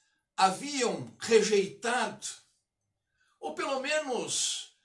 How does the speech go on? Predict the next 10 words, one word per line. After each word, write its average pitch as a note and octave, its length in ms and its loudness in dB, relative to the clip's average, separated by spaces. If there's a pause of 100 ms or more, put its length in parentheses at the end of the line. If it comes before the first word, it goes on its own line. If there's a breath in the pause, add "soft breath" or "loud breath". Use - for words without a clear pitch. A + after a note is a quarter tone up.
(180)
não A#3+ 280 0
valorizado, G#3 1300 2
a - 80 -6
pessoa - 460 -2
de D#3 100 -10
Jesus D3+ 500 -6
durante F3 380 -6
toda C#4+ 260 -6
uma D4+ 160 -4
vida. E3 400 -10